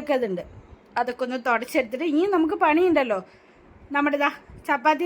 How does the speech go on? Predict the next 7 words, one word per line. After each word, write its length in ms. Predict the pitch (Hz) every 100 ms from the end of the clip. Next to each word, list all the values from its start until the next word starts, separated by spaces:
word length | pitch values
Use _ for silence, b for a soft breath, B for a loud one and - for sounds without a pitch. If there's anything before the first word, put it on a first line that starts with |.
| 330
എന്തായി 260 | 320 311 320
നോക്കണ്ടേ? 360 | 294 285 240 208 - - - - - -
ചപ്പാത്തി 400 | 247 - 240 226 320
എന്തായി? 260 | 285 285 285 233
ഇതേ 120 | 233 247 240
റബ്ബർ 260 | 208 214 240
ഷീറ്റ് 220 | 277 311